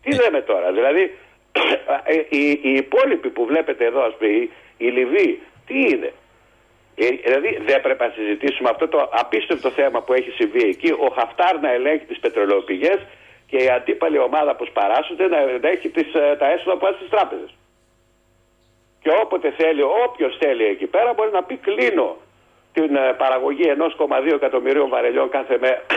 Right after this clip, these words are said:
Speaker 1: <clears throat> κάθε μέρα που βγάζει η Λιβύη». Αυτή είναι η δυναμική της μέχρι σήμερα, και να ρίξει τιμές ένα δέκα τοις εκατό. Έχει γίνει δυο φορές μέσα σε έξι μήνες.
Speaker 2: Μάλιστα.
Speaker 1: Πώς γίνεται, τυχαία είναι όλα αυτά; Δηλαδή, π-, πού θέλω να καταλήξω; Είναι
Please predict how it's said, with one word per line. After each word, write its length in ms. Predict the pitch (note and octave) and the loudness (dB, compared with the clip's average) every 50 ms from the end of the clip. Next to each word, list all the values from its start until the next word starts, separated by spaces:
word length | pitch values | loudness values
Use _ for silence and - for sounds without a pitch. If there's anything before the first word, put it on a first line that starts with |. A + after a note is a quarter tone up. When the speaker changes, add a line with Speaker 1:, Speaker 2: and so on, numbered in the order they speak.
| - D#3 C3+ | 0 0 -2
Speaker 1:
<clears throat> 320 | - - A#2+ A2+ - C#3 | 0 0 -2 0 0 0
κάθε 140 | C3+ C3+ A#2+ B2 | 0 0 0 2
μέρα 200 | C3+ B2 A#2+ - | 2 2 0 0
που 120 | - A2+ | -2 -4
βγάζει 320 | G#2 B2 B2 A2+ G#2 G2 G#2+ | -2 0 0 0 0 0 0
η 40 | G2 | 0
Λιβύη». 300 | F#2+ F#2 F2 - F3+ F#3+ | 2 0 2 2 2 0
Αυτή 200 | - - - D3+ | 0 0 -2 0
είναι 120 | C#3 C3 | 0 2
η 40 | A#2+ | 0
δυναμική 440 | G#2 A2 G#2+ G#2 G2+ G2+ - - A#2+ | 0 0 0 0 0 -2 -2 -2 -4
της 180 | A#2 A2 - - - _ _ - | -4 -4 -10 -12 -18 _ _ 0
μέχρι 280 | B2+ C3 - A2+ G#2 | 0 0 0 0 -4
σήμερα, 500 | - G2+ G2 - A#2+ D3+ G#3 A3+ - - - - - - _ - | -4 -6 -4 0 2 2 2 0 -2 -6 -18 -20 -20 -14 _ -4
και 60 | G#3+ F#3+ F#3 | -2 0 2
να 40 | F#3 G3 | 2 2
ρίξει 180 | G#3 - - G3 D#3+ - | 0 0 -2 -6 -2 -2
τιμές 220 | E3 - G#3+ G3 G3+ | -2 0 -2 -2 0
ένα 80 | G#3 G3 F#3 | -2 0 0
δέκα 120 | G3+ G3 | 0 0
τοις 80 | E3+ F3+ - | 2 0 0
εκατό. 220 | - E3 - - - - - - - | 0 -2 -2 -2 -4 -4 -2 -2 -2
Έχει 140 | - - F3 D#3+ | -2 -2 -2 -2
γίνει 160 | F#3+ G#3 G3 F#3+ E3+ B2+ | 0 0 0 0 0 0
δυο 120 | G3 G3+ G3 - | 0 0 0 2
φορές 200 | E3+ F#3+ F#3+ - F#3 | 0 0 0 0 0
μέσα 120 | F#3 E3+ E3+ - | 0 0 0 0
σε 60 | G3 D#3 | -2 -2
έξι 140 | - - D#3+ C#3 | 0 0 0 0
μήνες. 220 | A#2 F#2+ - - - - _ _ _ _ _ _ _ _ _ _ _ _ _ _ _ _ - C#3+ | 0 0 -2 -6 -14 -20 _ _ _ _ _ _ _ _ _ _ _ _ _ _ _ _ -4 -2
Speaker 2:
Μάλιστα. 180 | C#3+ B2 - - | -2 0 0 0
Speaker 1:
Πώς 80 | G3 - - | 0 0 0
γίνεται, 240 | C3+ C#3+ B2+ A2+ G#2+ F#2 - | 0 0 0 0 0 0 -2
τυχαία 320 | G2 - - A#2 A#2 A#2 A#2 | -2 0 2 2 4 4 4
είναι 120 | A2+ A#2 A#2 | 2 0 0
όλα 100 | A#2+ A2 - | -2 -2 -2
αυτά; 140 | - A#2+ A2+ - - - - - - - | 0 -2 -2 -2 -6 -16 -20 -20 -10 -4
Δηλαδή, 200 | - G#2 G#2+ B2+ C3 - - - | -2 0 0 0 -2 -4 -4 -2
π-, 180 | C3 B2+ - - - - - | -2 -2 -2 -2 -10 -12 -6
πού 60 | - C#3+ C#3 | -4 -2 0
θέλω 120 | D#3 D3+ D3 D3 | 0 0 0 0
να 40 | C3 C3 | -2 0
καταλήξω; 420 | B2+ A#2+ A2+ A2 G#2 F2 - F#2+ - - - _ _ _ - F3+ | 0 0 -2 -2 -4 -6 -6 -8 -8 -10 -14 _ _ _ -4 -2
Είναι 160 | A3 A3 | 0 0